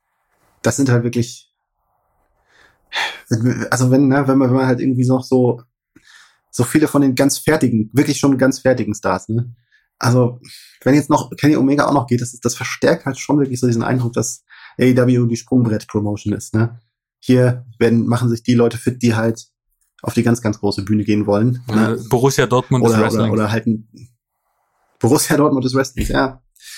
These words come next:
Speaker 1: So kann man's, so kann man's sagen, ja. Und, äh, und wer da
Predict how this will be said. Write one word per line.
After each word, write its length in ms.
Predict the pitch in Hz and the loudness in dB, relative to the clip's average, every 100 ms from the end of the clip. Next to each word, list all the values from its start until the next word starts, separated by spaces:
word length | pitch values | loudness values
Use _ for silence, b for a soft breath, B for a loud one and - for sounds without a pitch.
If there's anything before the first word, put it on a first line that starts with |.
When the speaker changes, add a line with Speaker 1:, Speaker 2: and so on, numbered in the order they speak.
| B - | B -6
Speaker 1:
So 100 | 131 | 0
kann 120 | 131 | 0
man's, 140 | 127 | 0
so 80 | 135 | 0
kann 140 | 156 | 0
man's 120 | 151 123 | 2 2
sagen, 300 | 139 117 107 | 2 2 0
ja. 220 | 123 - b b b _ | -2 -4 b b b _
Und, 320 | 113 113 113 | 0 0 0
äh, 280 | 90 113 113 - _ _ _ _ | 0 2 0 -4 _ _ _ _
und 220 | 113 104 | 0 2
wer 140 | 117 120 | 2 2
da 440 | 117 117 113 | 2 0 -2